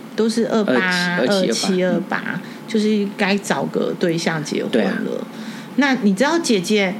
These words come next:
Speaker 1: 在适婚年龄的时候跟小她六七岁的弟弟谈恋爱是什么心情吗？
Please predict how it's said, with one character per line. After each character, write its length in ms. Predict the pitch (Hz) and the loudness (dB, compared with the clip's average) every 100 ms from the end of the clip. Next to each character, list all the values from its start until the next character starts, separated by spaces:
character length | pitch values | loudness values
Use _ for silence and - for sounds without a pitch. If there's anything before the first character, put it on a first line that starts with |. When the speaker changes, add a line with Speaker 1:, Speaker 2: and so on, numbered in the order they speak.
| - | -10
Speaker 1:
在 200 | - 311 | -2 -2
适 180 | 285 294 | 0 -2
婚 220 | 285 269 | 2 2
年 180 | 262 214 | 4 4
龄 160 | 226 214 | 4 4
的 100 | 202 | 2
时 160 | 202 | 2
候 220 | 185 214 214 | 0 2 0
跟 400 | 202 214 208 214 | 2 2 4 2
小 160 | 214 | 0
她 280 | 180 202 202 | 0 2 2
六 180 | 208 202 | 2 2
七 200 | 202 196 | 0 0
岁 200 | 202 196 | 2 2
的 160 | 185 | 0
弟 120 | 170 170 | 0 0
弟 280 | 160 165 165 - - - - | 0 -2 -4 -10 -14 -14 -6
谈 180 | - 185 | -2 2
恋 100 | 214 | 4
爱 120 | 208 | 4
是 80 | 220 | 2
什 120 | 214 | 2
么 120 | 175 | 0
心 200 | 170 180 | 0 0
情 220 | 180 - 226 | 0 -2 -4
吗？ 140 | - | -8